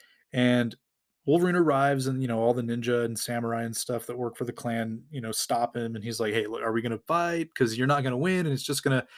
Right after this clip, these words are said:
it's gonna make everyone angry. So just, like, let me in, let me talk to Keniuchiyo."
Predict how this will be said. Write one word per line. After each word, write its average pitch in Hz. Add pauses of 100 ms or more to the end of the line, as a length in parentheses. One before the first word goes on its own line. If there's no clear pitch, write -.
(180)
it's 135
gonna 180
make 160
everyone 123
angry. 117
So 117
just, 120
like, 127
let 151
me 156
in, 135 (260)
let 127
me 139
talk 131
to 123
Keniuchiyo." 120